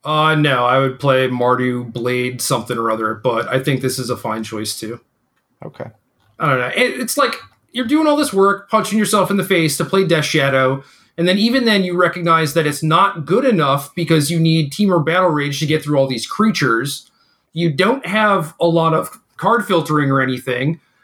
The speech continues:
Speaker 1: to find the Battle Rage. It's a dead draw until, you know, you actually assemble a good board position. It's like, I just don't wanna play Death Shadow.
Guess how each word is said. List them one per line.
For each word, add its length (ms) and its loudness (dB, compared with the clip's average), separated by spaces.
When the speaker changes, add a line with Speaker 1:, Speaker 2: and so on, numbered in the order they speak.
Speaker 1:
to 80 0
find 340 2
the 60 2
Battle 300 -2
Rage. 280 -2
It's 120 -2
a 40 2
dead 260 2
draw 320 2
until, 360 2
you 140 -6
know, 320 -4
you 140 0
actually 420 -2
assemble 760 -2
a 80 -2
good 220 0
board 200 0
position. 360 -8
It's 120 -8
like, 200 -2
I 40 -4
just 240 -2
don't 200 2
wanna 160 2
play 140 0
Death 180 0
Shadow. 380 -16